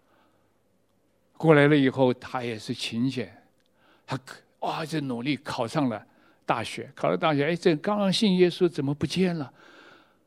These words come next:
哪里去了？哪里去了？师母一直打电话，打到他家，那时候还没有手机，打到他家里去，没有人接电话，担心。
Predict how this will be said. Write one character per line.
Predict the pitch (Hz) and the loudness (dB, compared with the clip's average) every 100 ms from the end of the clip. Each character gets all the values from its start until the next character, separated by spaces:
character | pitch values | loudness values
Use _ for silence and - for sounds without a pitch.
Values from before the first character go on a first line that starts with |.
| - | -8
哪 | 143 135 | -2 2
里 | 170 | 2
去 | - - 190 | 2 2 2
了？ | 147 113 - _ - | 0 -6 -14 _ -4
哪 | 147 131 | 0 2
里 | 151 | 2
去 | 170 208 | 2 2
了？ | 160 131 120 - _ _ _ _ _ _ - | 2 0 -4 -14 _ _ _ _ _ _ -8
师 | - - 165 | -6 0 2
母 | 151 135 | 2 2
一 | |
直 | 131 135 | 2 2
打 | 117 | 0
电 | 117 127 | 0 0
话， | 127 110 107 - _ _ _ _ _ | -2 -8 -12 -20 _ _ _ _ _
打 | - 139 | -4 0
到 | |
他 | 143 139 | 2 2
家， | 135 | 2
那 | 135 147 | 4 2
时 | 127 | 4
候 | 127 | 2
还 | 131 | 4
没 | 131 | 4
有 | |
手 | 123 127 113 | 2 0 -4
机， | 131 127 | -2 -2
打 | 117 | -2
到 | 120 | -2
他 | 131 | -2
家 | 127 127 | 0 0
里 | 123 | 0
去， | 101 120 - - - | -2 -6 -8 -12 -4
没 | 165 | -2
有 | 156 | 2
人 | 147 | 0
接 | 131 147 143 | 0 2 4
电 | 147 117 | 2 0
话， | - 131 - - - | -4 -12 -14 -18 -10
担 | 147 156 | -2 -2
心。 | 147 156 147 | 0 0 -2